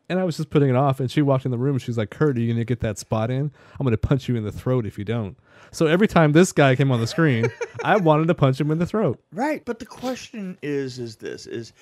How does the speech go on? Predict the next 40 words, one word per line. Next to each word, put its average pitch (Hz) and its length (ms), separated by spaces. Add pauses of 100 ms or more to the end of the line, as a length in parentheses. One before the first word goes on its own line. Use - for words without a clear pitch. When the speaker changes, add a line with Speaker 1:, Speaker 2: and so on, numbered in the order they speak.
(140)
Speaker 2:
y-, 147 180
did 240 220
you 277 100
want 226 300
h-, 175 160 (120)
to 180 100
punch 180 320
him 165 100
in 156 140
the 135 100
throat 135 400 (260)
because 139 380
he 143 120
was 120 200
the - 100
bad 226 360
guy? 285 340 (720)
No. 151 380 (160)
Speaker 1:
No. 131 500 (100)
Speaker 2:
No. 131 140
Speaker 1:
No. 107 40
Speaker 2:
You 151 100
wanted 196 260
to 160 80
punch 156 260
him 160 140
in 143 120
the 131 60
throat 131 300
because 135 340
you 135 120
wanted 147 220
Speaker 1:
'Cause 160 80
Speaker 2:
him 135 60
Speaker 1:
he 135 40
was 123 80
Speaker 2:
off 123 60
Speaker 1:
bad. 113 180
Speaker 2:
the 98 40
screen. 226 380